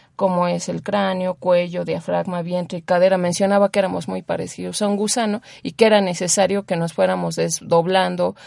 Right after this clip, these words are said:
apachurrando, moldeando para poder volver a estar en condiciones óptimas, ¿no? Eh, afirmaba que la psique de una persona y su mus-, musculatura eran funcionalmente equivalentes,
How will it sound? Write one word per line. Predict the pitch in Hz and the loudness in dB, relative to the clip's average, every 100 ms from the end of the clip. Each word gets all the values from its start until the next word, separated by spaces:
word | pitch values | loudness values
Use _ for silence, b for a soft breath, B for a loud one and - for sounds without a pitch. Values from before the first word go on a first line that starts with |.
| B | B
apachurrando, | 131 127 160 165 190 175 185 185 185 190 | -4 0 0 0 -4 0 2 2 2 4
moldeando | 180 180 196 190 202 | 4 4 4 4 4
para | 143 180 165 | 2 0 0
poder | 135 170 180 | 0 2 4
volver | 185 165 170 | 2 0 -2
a | |
estar | 175 175 170 | -2 -6 -4
en | 160 | -4
condiciones | - 180 165 175 170 208 | -6 -6 -4 -4 -2 -4
óptimas, | 202 - 180 185 - | -6 -8 -8 -8 -10
¿no? | 233 _ B B B B B B | -10 _ B B B B B B
Eh, | 220 220 | 4 6
afirmaba | 214 254 262 285 294 | 6 6 6 6 4
que | 240 | 4
la | 214 214 | 2 0
psique | 226 254 | -2 0
de | 247 | 0
una | 240 | 0
persona | 233 214 208 220 214 | 0 -2 0 0 0
y | |
su | 208 | 0
mus-, | 202 180 180 _ - | -2 -2 -4 _ 0
musculatura | 214 202 - 202 196 220 214 | 2 2 2 0 2 2 2
eran | 208 202 190 | 2 2 -2
funcionalmente | 196 180 190 196 196 190 190 - | -6 -4 -2 0 2 2 -2 -6
equivalentes, | 175 175 175 196 247 254 240 - | -8 -4 0 2 0 0 -4 -10